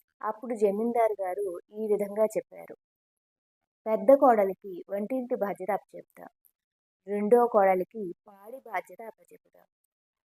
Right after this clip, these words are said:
మూడో కోడలికి నౌకర్లని చూసే బాధ్యత అప్పచెప్తాం, నాలుగో కోడలైన చిన్నావిడికి ఇంటా బయట ఆర్థిక వ్యవహారాలన్నీ అప్పచెపుదామని"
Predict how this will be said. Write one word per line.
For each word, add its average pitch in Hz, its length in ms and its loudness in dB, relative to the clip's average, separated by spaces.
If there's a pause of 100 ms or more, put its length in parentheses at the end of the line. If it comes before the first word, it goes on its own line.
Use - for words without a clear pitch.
(100)
మూడో 285 440 4
కోడలికి 214 920 -2
నౌకర్లని 247 800 2 (100)
చూసే 220 280 -6
బాధ్యత 202 480 -8
అప్పచెప్తాం, - 680 -10 (760)
నాలుగో 196 460 2
కోడలైన 196 520 -4
చిన్నావిడికి 185 1160 -10 (420)
ఇంటా 254 440 -2
బయట 214 340 -2 (240)
ఆర్థిక 214 420 0
వ్యవహారాలన్నీ 190 920 0
అప్పచెపుదామని" 180 1120 -16